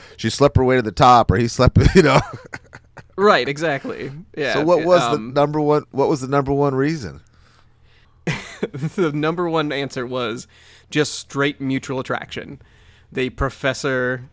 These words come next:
Speaker 2: you know, has this power, and they, you know, they, I was gonna say they're physically in a prime, not their prime, but they're, they're in relatively good shape, I would assume, for a professor.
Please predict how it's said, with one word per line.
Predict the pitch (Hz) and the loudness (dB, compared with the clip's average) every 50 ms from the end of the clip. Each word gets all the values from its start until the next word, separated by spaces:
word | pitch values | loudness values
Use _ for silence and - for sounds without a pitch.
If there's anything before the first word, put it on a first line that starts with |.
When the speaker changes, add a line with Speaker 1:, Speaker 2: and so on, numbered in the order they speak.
| _ _ _ _ _ - | _ _ _ _ _ -12
Speaker 2:
you | 127 117 | -10 -8
know, | 117 113 117 120 117 113 110 117 - - - - | -8 -8 -8 -8 -8 -8 -10 -12 -14 -16 -16 -10
has | 117 123 127 123 120 | -6 -4 -4 -4 -4
this | 123 131 120 - | -6 -8 -8 -4
power, | - - 156 170 165 160 165 170 170 165 185 - | 0 0 2 2 2 0 -2 -2 -4 -6 -8 -8
and | 120 120 117 117 117 120 123 120 120 | -6 -6 -6 -6 -8 -8 -8 -10 -12
they, | - - 131 123 120 117 117 117 117 | -14 -14 -12 -10 -8 -8 -8 -8 -10
you | 117 - - 123 | -10 -10 -12 -12
know, | 117 107 113 | -10 -10 -12
they, | 120 113 120 107 110 113 - _ - - - - - - - | -10 -8 -8 -8 -8 -10 -12 _ -20 -20 -20 -20 -20 -10 -4
I | - 143 143 | -2 -2 0
was | 143 147 | -2 -2
gonna | 135 151 139 | -6 -6 -6
say | - 143 131 | -4 -4 -4
they're | 123 127 123 | -4 -4 -8
physically | - - 127 117 127 107 123 120 117 - | -6 -6 -8 -8 -8 -8 -8 -8 -6 -6
in | 98 120 120 113 117 117 117 - | -6 -8 -8 -8 -8 -10 -10 -8
a | - 127 147 | -8 -8 -6
prime, | - - 175 170 175 180 190 202 185 - | -4 -2 -2 -2 -2 -2 -4 -6 -8 -6
not | 208 131 127 104 - | -4 -4 -4 -2 -2
their | 135 139 | -2 -4
prime, | 139 - 135 113 107 104 107 127 131 - _ _ - - - - - - - - | -4 -4 -4 -4 -4 -4 -6 -8 -10 -12 _ _ -20 -20 -20 -20 -20 -20 -12 -6
but | - 131 123 - | -6 -4 -4 -2
they're, | 135 131 127 123 123 | 0 0 0 0 0
they're | 120 131 127 127 127 | 0 0 0 0 0
in | 131 143 156 - - _ | 0 -2 -2 -4 -8 _
relatively | - 139 131 156 190 190 - 220 208 220 214 | -10 -4 -2 0 0 0 -2 -2 -2 -2 -2
good | 214 214 214 | -2 -2 -2
shape, | - 220 208 - | -2 -6 -4 -2
I | 220 208 | -4 -4
would | 208 202 | -4 -4
assume, | 190 - - 214 214 190 | -6 -4 -4 -4 -4 -4
for | 214 | -6
a | 202 | -6
professor. | 196 208 185 - 208 190 - 220 214 202 202 | -6 -6 -8 -6 -6 -6 -6 -6 -8 -8 -8